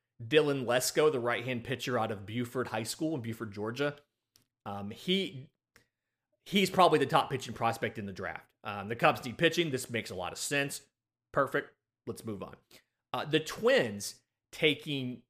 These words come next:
Daniel Susac, the catcher out of Arizona. So I thought this was really interesting. Freshman All-American in twenty twenty-one,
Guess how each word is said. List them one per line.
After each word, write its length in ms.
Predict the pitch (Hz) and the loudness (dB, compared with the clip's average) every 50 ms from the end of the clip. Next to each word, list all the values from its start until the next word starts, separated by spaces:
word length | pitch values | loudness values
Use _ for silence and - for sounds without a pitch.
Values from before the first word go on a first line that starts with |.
| _ _ 117 | _ _ -2
Daniel 400 | 113 139 139 147 165 175 180 170 | 2 4 4 4 4 2 0 0
Susac, 520 | - - - 165 160 151 - - 101 76 - - | -2 -2 -2 -2 -2 0 -2 -4 -6 -6 -8 -10
the 80 | - 113 | -12 -12
catcher 460 | - - - 139 127 - - 135 - - | -10 -2 0 0 0 0 -4 -6 -4 -4
out 140 | 117 120 117 | -4 -4 -2
of 100 | 113 - | -4 -4
Arizona. 600 | 85 107 110 107 104 95 98 107 104 95 85 90 | -4 -6 -4 -6 -6 -6 -6 -6 -6 -6 -8 -10
So 160 | - - - | -10 -2 2
I 100 | 147 170 | 2 2
thought 280 | 190 - 220 214 143 135 | 4 4 4 4 4 2
this 160 | 147 139 - | -2 0 0
was 160 | 147 127 113 | -6 -6 -2
really 280 | 127 135 131 139 131 117 | 0 2 2 4 2 2
interesting. 440 | 113 107 - 101 - - 101 92 92 - | 0 -2 -4 -10 -8 -8 -8 -10 -6 2
Freshman 320 | - 160 165 - - 175 | 2 2 2 4 2 2
All-American 520 | 156 151 156 151 147 135 131 127 - 135 | 4 4 4 4 4 2 2 2 0 -4
in 60 | 127 123 | -4 -4
twenty 200 | - 135 127 127 | -4 -4 -4 -4
twenty-one, 480 | 120 131 123 120 110 104 98 98 98 | -4 -4 -6 -4 -4 -4 -4 -4 -6